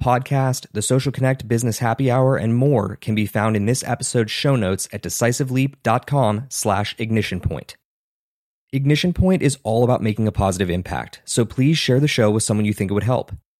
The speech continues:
Your feedback helps Ignition Point to keep moving forward, so send me an email to Steven at decisive leap dot com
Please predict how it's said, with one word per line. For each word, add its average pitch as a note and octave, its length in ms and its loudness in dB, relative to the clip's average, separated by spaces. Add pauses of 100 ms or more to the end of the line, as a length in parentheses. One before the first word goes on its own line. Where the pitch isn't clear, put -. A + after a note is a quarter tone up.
(200)
Your B2 140 -4
feedback D3+ 500 0
helps A#2 240 -2
Ignition A2 380 -2
Point A2 260 0
to G#2+ 80 -6
keep - 220 -4
moving A#2+ 200 2
forward, G#2 460 -2 (180)
so - 180 -2
send C#3 220 2
me E3 80 4
an E3 100 2
email A2+ 340 0
to F#2+ 100 -8
Steven C3+ 580 -2
at G#2+ 120 -4
decisive B2 480 -2
leap C#3 180 -2
dot C3+ 220 0
com A#2 340 0